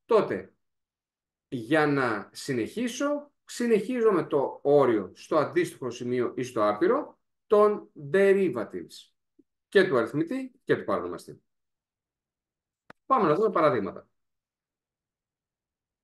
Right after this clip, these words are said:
Example ένα. Όριο όταν το χ τίνει στο τρία, του χ τετράγωνο μείον εννιά προς χ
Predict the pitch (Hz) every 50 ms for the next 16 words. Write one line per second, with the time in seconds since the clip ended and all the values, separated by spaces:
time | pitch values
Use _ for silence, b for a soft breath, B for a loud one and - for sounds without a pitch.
0 | _ _ 170 160 135 127 123 120 131 185 202 208 208 202 202 214 214 208 208 196
1 | 196 _ _ _ _ _ _ _ _ _ _ _ _ _ _ _ _ _ _ _
2 | - 151 135 104 90 95 - _ _ _ _ _ _ _ _ _ _ _ _ _
3 | _ _ _ _ _ _ _ _ _ _ _ 214 214 196 156 127 113 101 90 -
4 | - _ _ _ _ _ _ _ _ _ _ _ - 151 147 139 135 120 113 104
5 | 123 - - - 156 143 131 - - 127 120 113 104 101 - - _ - - -
6 | 92 87 95 92 90 87 104 147 208 277 269 _ _ _ _ _ _ _ _ _
7 | _ _ _ _ _ _ _ _ 143 120 98 92 95 - _ _ _ _ _ -
8 | - - - 196 214 202 - 185 165 - 151 151 147 135 123 113 104 101 104 101
9 | 92 90 87 85 95 120 156 190 208 208 202 - _ _ _ _ _ _ _ -
10 | 139 117 101 - - - - _ _ _ _ _ _ _ _